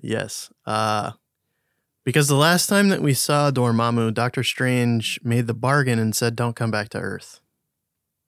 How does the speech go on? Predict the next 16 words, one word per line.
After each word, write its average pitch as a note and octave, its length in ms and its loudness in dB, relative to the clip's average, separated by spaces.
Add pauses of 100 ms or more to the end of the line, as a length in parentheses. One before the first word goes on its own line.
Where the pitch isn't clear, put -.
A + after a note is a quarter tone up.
(140)
Like, A2 120 -2
that's C3+ 220 0
it. B2+ 240 0 (460)
So, - 140 -2
like, B2+ 100 2
Dormammu C#3 420 4
still C3 240 0
exists. A2 560 -2
He's A2+ 160 -6
just A2+ 180 -6
not G#2+ 180 -4
going G#2+ 220 -4
back A2 280 -8
to - 80 -8
Earth. C3+ 340 -2 (1000)
And, D3+ 420 4